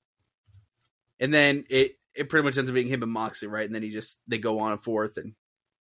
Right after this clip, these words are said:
you know, Kota Ibushi, I think his role in this entire match was stiff. You had a lot of guys doing a lot of things, but I think he was meant to be the one that looked like a straight powerhouse.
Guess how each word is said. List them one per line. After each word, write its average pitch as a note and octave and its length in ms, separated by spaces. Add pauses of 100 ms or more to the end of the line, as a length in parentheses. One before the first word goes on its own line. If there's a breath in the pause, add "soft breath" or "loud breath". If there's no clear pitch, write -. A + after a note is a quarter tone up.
(800 loud breath)
you A2+ 100
know, A2 160
Kota E3 320
Ibushi, C#3+ 420
I B2 80
think C#3 240
his D3+ 280
role B2+ 440
in A#2+ 180
this A#2 380
entire A#2+ 340
match A2 300
was A2 320
stiff. - 640 (720)
You B2 100
had C#3 100
a C#3 40
lot F#3+ 200
of C4+ 60
guys F3 240
doing D3 220
a A#2+ 60
lot A#2+ 200
of A2+ 80
things, F#2+ 340
but C3 120
I D3 40
think D3 220
he E3 160
was F3+ 200
meant D3 160
to C#3+ 80
be C3 100
the B2+ 100
one A#2+ 300
that A2+ 180
looked B2+ 220
like A2+ 200
a G#2+ 60
straight - 460
powerhouse. A2 760